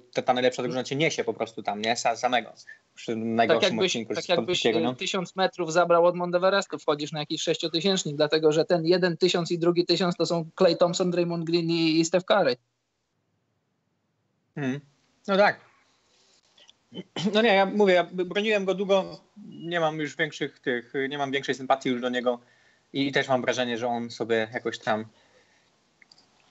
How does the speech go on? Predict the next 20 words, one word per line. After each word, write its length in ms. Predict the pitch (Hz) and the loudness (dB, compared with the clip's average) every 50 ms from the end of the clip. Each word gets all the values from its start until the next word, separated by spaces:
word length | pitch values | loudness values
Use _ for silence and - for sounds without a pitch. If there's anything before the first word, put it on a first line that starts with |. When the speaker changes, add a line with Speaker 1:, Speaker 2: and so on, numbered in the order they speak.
| _ - | _ 0
Speaker 1:
jest 280 | 151 139 135 - - | 2 4 4 4 4
najbardziej 480 | 147 135 123 139 131 127 135 131 123 135 | 2 2 2 2 2 2 0 -2 -2 -4
soft 440 | - - 143 127 120 - - - - _ | -2 0 0 0 0 -2 -8 -18 -20 _
supergwiazdą, 840 | - - - 120 - 123 123 110 110 120 117 113 107 113 110 113 110 - _ - | -12 -12 -6 -2 -2 -2 -2 -2 0 2 2 2 0 -2 -8 -12 -14 -16 _ -8
jaką 260 | 117 110 - 113 110 | -8 -8 -8 -8 -6
pamiętam, 460 | - 107 110 110 107 104 104 104 107 | -6 -6 -6 -8 -8 -8 -8 -8 -10
jeśli 180 | 107 - - 110 | -10 -12 -10 -6
chodzi 300 | - 110 104 107 110 107 | -6 -6 -4 -2 -2 -2
o, 160 | 107 107 - _ _ - - - _ _ - | -2 -4 -6 _ _ -20 -20 -20 _ _ -2
o 200 | 117 117 113 117 | 2 2 4 4
taki 280 | 113 117 - - 120 113 - | 2 0 -2 -4 -8 -6 -2
jakiś 460 | 131 123 - - 123 110 - - - _ 156 143 - _ _ _ - - - - _ | -2 -2 -2 -2 -4 -4 -4 -8 -10 _ -20 -20 -20 _ _ _ -14 -14 -14 -8 _
typowy 320 | - 139 - 143 127 120 113 | -4 0 2 4 4 4 4
brak 220 | 113 117 117 - | 2 0 -2 -2
pewności 380 | - 113 117 113 110 - 123 110 | -4 -6 -4 -6 -8 -6 -8 -6
siebie 300 | - 117 110 107 107 - _ _ _ _ _ _ _ _ - _ | -4 -4 -4 -4 -4 -8 _ _ _ _ _ _ _ _ -20 _
i 60 | - - | -6 -4
tego, 220 | 127 117 110 113 | -2 -2 -2 -2
co 140 | - - 120 | -4 -4 -4
robi. 260 | 117 110 107 110 110 | -4 -4 -6 -8 -14